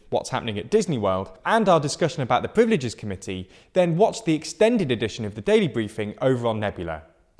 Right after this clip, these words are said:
Nebula subscribers not only get everything you've already watched ad-free, but also an extended edition of the show every single day,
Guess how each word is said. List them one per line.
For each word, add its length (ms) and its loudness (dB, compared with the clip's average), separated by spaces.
Nebula 400 4
subscribers 680 -6
not 220 -2
only 240 4
get 180 -2
everything 320 -8
you've 160 -6
already 280 -2
watched 400 -4
ad-free, 720 -6
but 120 2
also 580 -2
an 100 -4
extended 680 -2
edition 380 -8
of 100 -10
the 80 -8
show 340 -4
every 340 -4
single 440 -8
day, 400 0